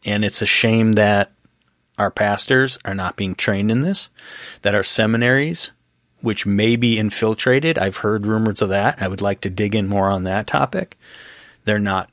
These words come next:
being taught the whole counsel of the, of Scripture. Anyway, we could go off for, for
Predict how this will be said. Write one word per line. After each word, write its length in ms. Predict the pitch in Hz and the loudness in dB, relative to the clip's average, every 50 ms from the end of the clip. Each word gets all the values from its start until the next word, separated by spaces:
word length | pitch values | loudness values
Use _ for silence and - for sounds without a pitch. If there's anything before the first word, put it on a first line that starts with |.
| _ | _
being 320 | - 120 110 113 107 101 98 | -2 0 0 0 0 -2 -4
taught 580 | - - - - 92 85 92 135 - - - - _ _ _ _ _ _ _ _ _ _ _ _ _ _ | -6 -8 -6 -4 -2 -2 -2 -4 -4 -8 -16 -20 _ _ _ _ _ _ _ _ _ _ _ _ _ _
the 100 | - - | -2 -2
whole 500 | - - 104 95 95 98 92 95 - _ _ _ _ | 0 0 2 2 2 2 0 -2 -4 _ _ _ _
counsel 540 | - - - 98 98 - - - 123 120 120 - | -6 -4 -4 -4 -2 -2 0 2 2 0 0 -2
of 300 | 113 98 95 - - - | -6 -6 -6 -6 -8 -8
the, 140 | - - - - | -8 -8 -2 0
of 160 | 117 110 95 | 2 2 2
Scripture. 520 | - - - 117 110 - - 175 160 156 - _ _ _ _ _ _ _ _ _ _ _ _ _ _ _ _ _ _ _ _ _ - - | 0 0 0 0 0 0 -2 -2 -2 -4 -6 _ _ _ _ _ _ _ _ _ _ _ _ _ _ _ _ _ _ _ _ _ -8 -4
Anyway, 360 | 113 117 110 95 87 85 - _ - | -4 -2 -2 -4 -4 -8 -10 _ -6
we 120 | 120 131 | -6 -6
could 160 | - 143 131 | -6 -6 -4
go 180 | 127 131 120 113 | 0 0 2 4
off 200 | 113 117 117 - | 4 4 2 0
for, 340 | - - 110 107 92 101 110 | -2 -4 -4 -4 -4 -6 -8
for 340 | - - 113 107 98 95 | -8 -6 -4 -4 -4 -4